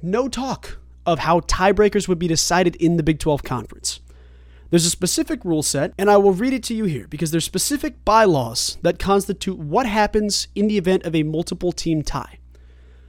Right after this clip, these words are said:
Before I read this, I want you to know that most people would assume the head-to-head matchup, if those two teams played, great.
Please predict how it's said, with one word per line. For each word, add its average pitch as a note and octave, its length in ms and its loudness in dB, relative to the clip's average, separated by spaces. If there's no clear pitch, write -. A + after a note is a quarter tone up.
Before C4 320 2
I C#4+ 40 4
read C4+ 240 0
this, A#2 220 -6
I D3 60 -6
want G#3 320 -4
you A#3 40 -8
to A3 60 -4
know G3 160 4
that D#3+ 140 -2
most F#3 280 0
people G3 260 -2
would E3+ 100 0
assume D3+ 420 0
the - 80 -4
head-to-head F#3+ 440 2
matchup, F3+ 380 0
if D#3+ 140 -2
those A3+ 180 4
two A#3 160 0
teams A3 260 0
played, A3+ 500 2
great. D#3+ 280 -2